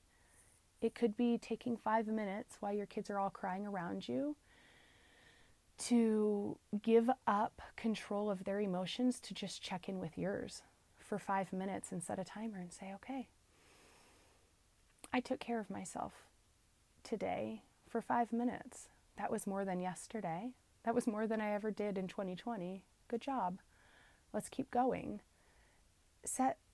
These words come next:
maybe even set a really big goal for yourself, like, to see yourself as, as confident and beautiful. Maybe it's to train a new horse. Maybe it's to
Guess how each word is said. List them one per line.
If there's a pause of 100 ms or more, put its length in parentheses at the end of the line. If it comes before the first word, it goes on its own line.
(100)
maybe
even
set
a
really
big
goal
for
yourself, (420)
like,
to
see
yourself
as, (160)
as
confident
and
beautiful.
Maybe
it's
to
train
a
new
horse.
Maybe
it's
to